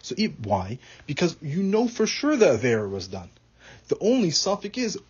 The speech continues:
did she or did he get a kapara with this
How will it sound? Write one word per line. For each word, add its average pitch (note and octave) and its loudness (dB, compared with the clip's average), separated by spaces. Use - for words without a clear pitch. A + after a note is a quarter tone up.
did G#3 0
she G3+ 0
or B2 0
did B2 -4
he F3+ -4
get F3 4
a F3 2
kapara F#3+ 0
with G3+ -2
this F3+ 0